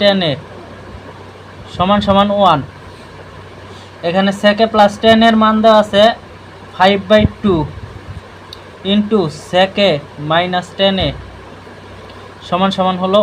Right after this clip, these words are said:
ওয়ান। এখন এটা এখানে গুণ আকার আছে, ওই পাশে গেলে ভাগ হয়ে যাবে, সমান সমান ওয়ান ভাগ five by two।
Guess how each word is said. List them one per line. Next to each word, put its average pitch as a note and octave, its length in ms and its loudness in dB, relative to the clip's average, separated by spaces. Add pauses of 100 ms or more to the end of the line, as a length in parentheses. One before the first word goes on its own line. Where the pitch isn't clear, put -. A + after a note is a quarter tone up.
(120)
ওয়ান। D#3+ 220 2 (920)
এখন F3 160 0 (160)
এটা F3+ 160 0 (100)
এখানে G3+ 240 -2 (120)
গুণ G3+ 140 0 (100)
আকার G#3+ 200 2 (100)
আছে, G3+ 160 0 (120)
ওই F#3+ 160 -2
পাশে G3 280 -2
গেলে G3+ 160 2 (160)
ভাগ D#3+ 140 2 (120)
হয়ে D#3+ 240 -2
যাবে, B2 220 -8 (2000)
সমান F3+ 260 -2
সমান F3+ 200 0 (120)
ওয়ান F#3+ 180 2 (140)
ভাগ G3 160 4 (800)
five F3 300 0
by A3 140 6 (320)
two। E3 160 -2